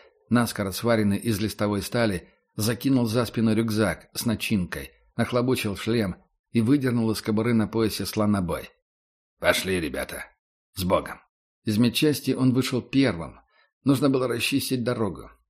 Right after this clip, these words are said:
Еще загодя, включив лазерник, получил от Искина Д С Л расположение. Четыре меха слева, в глубине коридора. Еще пятеро справа. Итого девять.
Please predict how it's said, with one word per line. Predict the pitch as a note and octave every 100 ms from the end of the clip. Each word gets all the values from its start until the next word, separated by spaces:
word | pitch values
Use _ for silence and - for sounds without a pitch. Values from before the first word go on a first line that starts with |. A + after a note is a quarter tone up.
| _ _ -
Еще | A2+ A#2 -
загодя, | A2+ B2+ A#2 F2 C#2+ -
включив | - A2+ - A2
лазерник, | A2 B2 G2+ F2+ D2 -
получил | G2+ A2+ - B2+
от | -
Искина | A2+ - C3 A#2
Д | G2+ A2+
С | G#2+ -
Л | A#2+ F#2 -
расположение. | F2+ F#2+ - A2+ A#2 G2+ G2+ C2 A1 - _ _ -
Четыре | - A2+ C3 B2
меха | B2 A#2 -
слева, | F#2+ A#2 A#2+ F2 C#2 - -
в |
глубине | A2 A2+ A2+ A2
коридора. | A2+ A2 G2 D#2 - - _
Еще | - G2+ A2 A2
пятеро | A#2+ A2+ A2+ G#2+
справа. | - G2+ D2+ - - _ _
Итого | A#2 A2 A#2 G#2+ A2
девять. | G2+ F2+ E2 B1 -